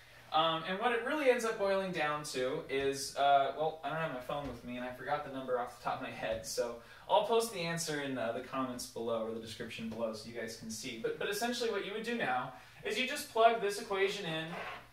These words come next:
You'd set, like, A, maybe you can call A X or something like that in Desmos. Plug this into Desmos, and then maybe plug y equals one half into Desmos.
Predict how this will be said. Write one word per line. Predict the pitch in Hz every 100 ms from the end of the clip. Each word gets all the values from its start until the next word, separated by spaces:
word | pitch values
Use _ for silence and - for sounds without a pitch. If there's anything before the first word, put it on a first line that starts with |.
| -
You'd | 156 -
set, | 170 143
like, | 151 147 -
A, | 151 151 147 147 147 143
maybe | 139 143
you |
can | 123 -
call | - 131 -
A | 175 123
X | 123 - 117
or |
something | 113 110 117
like | 113 113
that | 113 113
in | 113
Desmos. | 113 110 113 120 - - - - -
Plug | 196 196
this | 190 185
into | 185 180
Desmos, | 180 170 170 170 165 165 - - - - - -
and | 135
then | 143
maybe | 143 143 147
plug | - - 120
y | 131 131 135
equals | 151 127 123
one | 123 123
half | 180 185 180
into | 170 165
Desmos. | 170 165 165 160 156 156 - -